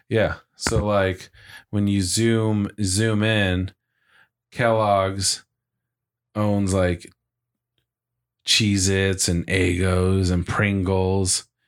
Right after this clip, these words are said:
They own Corn Flakes, Fruit Loops. They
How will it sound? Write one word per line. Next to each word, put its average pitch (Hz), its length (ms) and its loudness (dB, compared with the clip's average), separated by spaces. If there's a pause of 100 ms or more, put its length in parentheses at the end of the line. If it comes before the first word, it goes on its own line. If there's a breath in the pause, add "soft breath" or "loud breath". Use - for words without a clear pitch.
(760 soft breath)
They 98 140 0
own 90 200 0
Corn 98 400 -2
Flakes, 95 420 0
Fruit 95 380 -2
Loops. 92 420 0
They 110 380 0